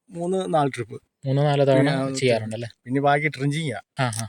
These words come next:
Speaker 2: ആ.
Speaker 1: ട്രിഞ്ചിങ് ആ ചെ-, ഏറ്റവും കൂടുതൽ ചെയ്യുന്നത്.
Speaker 2: ആ,
Speaker 1: ചെയ്യുന്നത്
Speaker 2: ആ.
Speaker 1: പറഞ്ഞാൽ അത്, ആ, ഒത്തിരി ഒന്നും ചെയ്യുന്നില്ല. ഒത്തിരി ചെയ്താലും ചീഞ്ഞു പോകും.
Speaker 2: ആ, അതെ, അതെ.
Speaker 1: ഈ മഴ കൂടുമെന്ന് വെച്ചിട്ട് ട്രിഞ്ചിങ് ചെയ്യുമ്പോൾ ചീ-, മൊത്തം ചീഞ്ഞു പോകും.
Speaker 2: അഴുകലൊക്കെ ഉള്ള
Speaker 1: അതുകൊണ്ട് ഒരു,
Speaker 2: പ്രശ്നങ്ങളൊക്കെ
Speaker 1: ആ,
Speaker 2: ഉണ്ടാവും അല്ലേ? ആ.
Speaker 1: അതുകൊണ്ട് ഒരു മൂന്നാല്, രണ്ട് ട്രിപ്പ് മൂന്ന് ട്രിപ്പ് ചെയ്യും.
Speaker 2: ഉം, ഉം,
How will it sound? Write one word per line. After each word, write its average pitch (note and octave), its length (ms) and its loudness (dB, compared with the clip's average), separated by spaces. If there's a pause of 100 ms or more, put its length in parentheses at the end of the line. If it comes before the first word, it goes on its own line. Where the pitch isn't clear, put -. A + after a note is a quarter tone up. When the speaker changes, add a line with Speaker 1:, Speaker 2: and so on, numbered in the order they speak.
(100)
Speaker 2:
ആ. A#2 100 -12
Speaker 1:
ട്രിഞ്ചിങ് C#3 300 0
ആ D3+ 120 2
ചെ-, - 160 -8
ഏറ്റവും D3 320 -4
കൂടുതൽ C#3 140 0
ചെയ്യുന്നത്. C3+ 340 0
Speaker 2:
ആ, - 60 -20
Speaker 1:
ചെയ്യുന്നത് C3 240 -2
Speaker 2:
ആ. - 20 -2
Speaker 1:
പറഞ്ഞാൽ G3 180 2
അത്, G3+ 100 4
ആ, G#3 240 2
ഒത്തിരി G3+ 400 -2
ഒന്നും A3+ 140 6
ചെയ്യുന്നില്ല. F#3 320 4
ഒത്തിരി C#3 260 0
ചെയ്താലും F3 500 4
ചീഞ്ഞു E3+ 240 -2
പോകും. A2 260 -2 (140)
Speaker 2:
ആ, C3 60 2
അതെ, A2 260 -2
അതെ. G#2 80 -10
Speaker 1:
ഈ C#3 60 4
മഴ D3 220 6
കൂടുമെന്ന് E3+ 400 2
വെച്ചിട്ട് D3 440 -2
ട്രിഞ്ചിങ് C#3+ 300 0
ചെയ്യുമ്പോൾ C#3 460 2
ചീ-, D3 220 -6 (120)
മൊത്തം C#3+ 200 -8
ചീഞ്ഞു C#3+ 260 2
പോകും. F#2+ 300 -6
Speaker 2:
അഴുകലൊക്കെ B2+ 400 2
ഉള്ള C3+ 80 6
Speaker 1:
അതുകൊണ്ട് D3+ 180 6
ഒരു, D#3+ 80 2
Speaker 2:
പ്രശ്നങ്ങളൊക്കെ E3+ 440 2
Speaker 1:
ആ, - 20 0
Speaker 2:
ഉണ്ടാവും G#2+ 180 0
അല്ലേ? A2 200 -10
ആ. - 20 -14
Speaker 1:
അതുകൊണ്ട് D3+ 220 2
ഒരു F3+ 80 4
മൂന്നാല്, F#3 480 0 (240)
രണ്ട് D#3+ 180 -4
ട്രിപ്പ് F3+ 200 2
മൂന്ന് F#3+ 240 4
ട്രിപ്പ് F#3 220 2
ചെയ്യും. A2+ 300 2
Speaker 2:
ഉം, A#2+ 180 0
ഉം, A2 100 -6